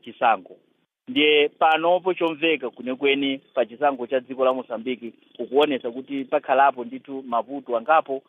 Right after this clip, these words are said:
kamba kakuti zipani zonse pano zili ndi mantha,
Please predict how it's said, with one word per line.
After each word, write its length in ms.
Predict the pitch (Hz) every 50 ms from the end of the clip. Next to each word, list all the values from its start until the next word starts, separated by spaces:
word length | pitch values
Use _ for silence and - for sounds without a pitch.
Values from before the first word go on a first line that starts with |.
| _ _ _ _
kamba 260 | - 117 113 123 139
kakuti 360 | 131 143 135 139 131 139 139
zipani 320 | 127 117 120 143 151 151 135
zonse 380 | 120 135 143 139 - - 147
pano 340 | 135 131 120 120 120 120 117
zili 280 | 107 - 113 107 110 117
ndi 200 | 110 110 117 123
mantha, 460 | 127 127 - 123 120 117 120 127 120